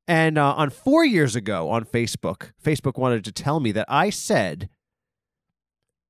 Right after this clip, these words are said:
May second, twenty eighteen, I said, "Elon Musk. That guy is a squirrel, right?" Or, "Elon Musk.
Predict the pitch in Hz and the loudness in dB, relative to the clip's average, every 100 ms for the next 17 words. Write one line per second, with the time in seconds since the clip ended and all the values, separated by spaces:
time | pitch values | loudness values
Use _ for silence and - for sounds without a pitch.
0 | _ _ - 135 196 - 202 110 82 - | _ _ -2 -2 0 -2 -2 -2 -8 -4
1 | 139 147 131 - 104 113 - 107 92 - | -2 0 -2 -2 -4 -2 -2 -2 -4 -10
2 | _ _ _ _ _ _ _ _ _ _ | _ _ _ _ _ _ _ _ _ _
3 | _ _ - 214 247 208 190 160 113 - | _ _ -6 0 2 2 2 2 0 -2
4 | - - - _ _ _ _ _ _ _ | -6 -8 -14 _ _ _ _ _ _ _
5 | _ _ _ _ _ _ _ _ _ _ | _ _ _ _ _ _ _ _ _ _
6 | _ - 160 - 170 139 - 160 95 82 | _ -4 -2 2 2 2 0 0 0 2
7 | 117 131 _ _ _ _ _ _ _ _ | -2 -2 _ _ _ _ _ _ _ _
8 | _ _ _ _ _ _ _ _ _ _ | _ _ _ _ _ _ _ _ _ _
9 | _ 233 233 131 107 _ _ _ 220 254 | _ 4 6 4 2 _ _ _ -2 2
10 | 226 190 175 104 - - | 4 4 2 0 -4 -12